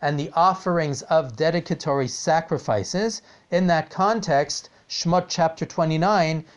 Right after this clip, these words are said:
we have a section devoted to the daily sacrifice, which is actually very similar to our section here. The Torah says, "This is what you shall offer on the altar,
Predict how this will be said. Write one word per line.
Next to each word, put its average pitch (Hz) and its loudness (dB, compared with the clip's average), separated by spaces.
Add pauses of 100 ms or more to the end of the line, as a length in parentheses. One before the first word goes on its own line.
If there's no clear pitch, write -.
(120)
we 156 -2
have 180 2
a 143 -2
section 185 -2
devoted 151 0
to 156 -4
the 139 -2
daily 147 0
sacrifice, 147 0 (220)
which 156 -4
is 143 -4
actually 170 0
very 165 2
similar 127 0 (160)
to 160 0
our 143 2
section 147 -2
here. 131 0 (380)
The 143 0
Torah 165 2
says, 156 2 (220)
"This 196 0
is 160 -2
what 170 2
you 170 0
shall 165 2
offer 180 4
on 175 4
the 160 -2
altar, 160 4